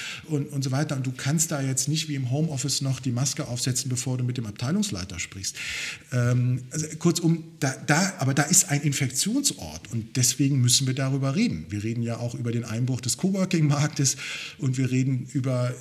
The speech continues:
die gleichzeitige, äh, Einschätzung des, äh, deutschen Gewerbeimmobilien- und Büromöbel-, äh, Büro, ähm, Bestands, ähm, äh, und deren Zukunftseinschätzung. Gerade aktuell eine Studie vom I W Köln erschienen,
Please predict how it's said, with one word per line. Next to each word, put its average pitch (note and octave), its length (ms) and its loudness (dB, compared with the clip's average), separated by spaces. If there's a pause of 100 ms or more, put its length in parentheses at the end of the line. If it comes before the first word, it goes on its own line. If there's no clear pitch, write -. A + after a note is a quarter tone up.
(140)
die B2 220 -2
gleichzeitige, B2 1040 -2
äh, A#2 240 -6
Einschätzung B2 800 -2
des, - 400 0
äh, A#2 120 -6
deutschen A#2+ 380 -2
Gewerbeimmobilien- D#3 1080 0
und A2+ 180 -4
Büromöbel-, D#3 720 0
äh, B2 140 2
Büro, B2+ 520 -2
ähm, C3 480 -4
Bestands, C3+ 580 -2 (500)
ähm, B2 580 2 (140)
äh, A#2+ 360 -2
und A#2+ 200 -2
deren A#2+ 460 0
Zukunftseinschätzung. C#3+ 1160 -2 (800)
Gerade A#2 320 -2
aktuell A2 340 -4
eine A2 100 0
Studie A#2+ 260 -2
vom A2+ 180 -2
I A2+ 140 -2
W G#2+ 80 0
Köln B2+ 340 2
erschienen, C#3+ 540 0